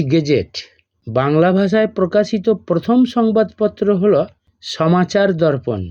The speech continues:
সংবাদপত্রের মধ্যে সাহিত্য, খেলাধুলা, দেশের রাজনৈতিক কর্মকাণ্ড, নতুন তৈরি দ্রব্য ও বিজ্ঞানের নতুন আবিষ্কার ইত্যাদি সম্পর্কে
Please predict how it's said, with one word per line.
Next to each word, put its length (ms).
সংবাদপত্রের 1000
মধ্যে 340
সাহিত্য, 580
খেলাধুলা, 760
দেশের 420
রাজনৈতিক 720
কর্মকাণ্ড, 680
নতুন 520
তৈরি 380
দ্রব্য 680
ও 100
বিজ্ঞানের 640
নতুন 480
আবিষ্কার 580
ইত্যাদি 420
সম্পর্কে 580